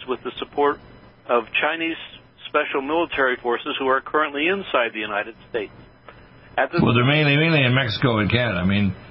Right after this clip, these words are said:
Speaker 2: you have to understand, these two com-, countries beside us have actually given over to the Communist Chinese. Go ahead.
Speaker 1: Yes. At, at this time, intermediate-range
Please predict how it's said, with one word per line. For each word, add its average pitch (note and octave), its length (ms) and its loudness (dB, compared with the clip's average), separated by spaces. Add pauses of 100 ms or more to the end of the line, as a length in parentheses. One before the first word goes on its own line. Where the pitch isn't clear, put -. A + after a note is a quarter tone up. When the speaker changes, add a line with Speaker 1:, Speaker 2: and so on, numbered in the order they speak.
(360)
Speaker 2:
you C#3 100 4
have C#3+ 80 0
to D3+ 60 2
understand, B2 440 0
these B2 260 -2
two D3 160 0
com-, C#3 400 0
countries B2+ 320 2
beside A#2 460 0
us F#2+ 180 -2
have G#2 80 4
actually G#2 320 2
given G2+ 220 4
over G#2+ 260 4
to E2 120 -2
the E2+ 80 4
Communist G2 360 -2
Chinese. F2 480 0
Go F#2 80 2
ahead. E2 220 0 (480)
Speaker 1:
Yes. G#2+ 180 0 (580)
At, B2+ 140 0 (140)
at C#3 140 -2
this G3+ 120 0 (140)
time, E3 260 -2
intermediate-range D#3+ 880 -2